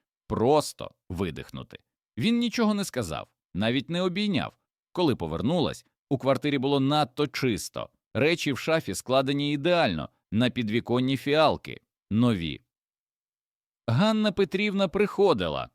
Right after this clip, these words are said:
сказав Остап. "Ти дав їй ключ? У неї він завжди був". "Вона була тут без мене?" "Вона хотіла допомогти. Ми просто прибирали". "Ми?" Дарина не витримала. "Ти дозволив їй розбирати мої речі?"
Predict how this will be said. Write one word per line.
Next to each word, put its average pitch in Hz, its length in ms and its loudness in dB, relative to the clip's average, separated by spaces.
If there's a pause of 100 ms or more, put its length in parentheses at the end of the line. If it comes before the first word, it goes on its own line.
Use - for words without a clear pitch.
(240)
сказав 76 460 -4
Остап. 65 380 -8 (380)
"Ти 120 140 0
дав 156 260 4
їй 156 180 0
ключ? 190 460 -4 (520)
У 143 80 2
неї 208 280 2
він 185 180 0
завжди 139 380 2
був". 78 280 -8 (800)
"Вона 196 320 2
була 175 240 4
тут 156 200 0
без 113 240 0
мене?" 175 380 2 (800)
"Вона 139 320 2
хотіла 170 400 0
допомогти. 123 680 0 (180)
Ми 190 160 4
просто 123 440 0
прибирали". 85 640 -2 (600)
"Ми?" 175 360 2 (540)
Дарина 156 460 2
не 196 140 2
витримала. 73 640 -2 (680)
"Ти 233 120 0
дозволив 220 520 4
їй 196 160 2
розбирати 185 600 2
мої 139 320 2
речі?" 180 460 0